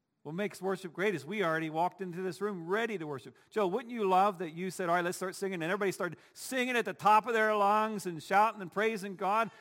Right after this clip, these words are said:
at the moment you uttered the fir-, pushed the first key? Make his work easy.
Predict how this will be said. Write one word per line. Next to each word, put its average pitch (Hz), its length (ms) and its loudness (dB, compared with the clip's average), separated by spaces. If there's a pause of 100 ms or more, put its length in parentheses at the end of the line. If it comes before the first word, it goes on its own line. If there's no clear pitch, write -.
(180)
at 202 180 2
the 202 120 -4
moment 233 360 -2
you 233 240 -4
uttered 214 340 0
the 190 60 -6
fir-, 220 300 -4
pushed - 360 -6
the 196 80 -6
first 220 340 -6
key? 214 320 -12 (760)
Make 165 260 0
his 180 300 -2
work 190 280 -2
easy. 208 460 -10